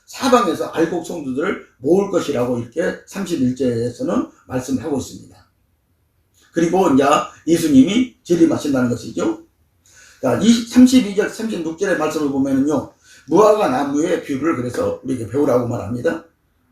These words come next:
자, 이 무화과 나무의 비유는 무엇이냐면은 이스라엘이 회복되고 나서 한 세기가 지나기 전에 예수님이 오실 것을 이렇게 예언한 말씀입니다.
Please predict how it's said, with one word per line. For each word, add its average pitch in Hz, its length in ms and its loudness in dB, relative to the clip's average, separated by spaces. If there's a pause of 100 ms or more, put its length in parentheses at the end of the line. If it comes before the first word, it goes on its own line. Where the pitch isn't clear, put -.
(760)
자, 110 300 -8
이 220 220 6
무화과 226 560 4
나무의 170 360 -2
비유는 160 440 -4 (200)
무엇이냐면은 165 560 -2 (180)
이스라엘이 190 760 2
회복되고 180 600 0
나서 160 480 0 (240)
한 269 240 6
세기가 220 720 0 (140)
지나기 151 480 0
전에 147 480 -4 (340)
예수님이 190 600 2 (100)
오실 247 420 4
것을 190 480 -2 (240)
이렇게 151 560 -2
예언한 151 380 2
말씀입니다. 107 840 -8